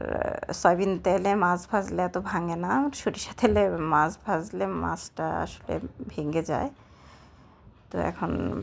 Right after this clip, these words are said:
পেঁয়াজ দিয়ে ভুনা ভুনা করে রান্না করব। এই যে পেঁয়াজ দিয়ে সব মশলা, রসুন, মরিচ গুঁড়ো, হলুদ গুঁড়ো, ধনে গুঁড়ো দিয়ে মশলাটা কষিয়ে মাছ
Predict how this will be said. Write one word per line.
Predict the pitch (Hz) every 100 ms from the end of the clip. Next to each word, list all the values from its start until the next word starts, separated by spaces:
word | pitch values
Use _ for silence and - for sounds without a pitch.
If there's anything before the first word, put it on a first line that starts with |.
| -
পেঁয়াজ | 180 185 165 -
দিয়ে | 175
ভুনা | - 208 165
ভুনা | 180 190
করে | 180 180 165
রান্না | 160 156 151
করব। | - 165 127 147 254 294 254
এই | 170
যে | - 131 180 294 - - - - - -
পেঁয়াজ | 170 147 170 -
দিয়ে | 175 170
সব | 170 156 151
মশলা, | 147 170 - - 147 147 143 - - - - -
রসুন, | 170 175 - - 151 143 - - - - - - - - - - - -
মরিচ | 165 170 160 - -
গুঁড়ো, | 165 160 165
হলুদ | 180 160 170 -
গুঁড়ো, | 170 147 165 156 - -
ধনে | - 190 -
গুঁড়ো | 175 180 175 220 190 214 - - - - - - 208
দিয়ে | 180 170 180 175
মশলাটা | 214 247 180 180 196 - 165 165 165 - -
কষিয়ে | 180 180 - 196 247 320 294
মাছ | 202 175 170 -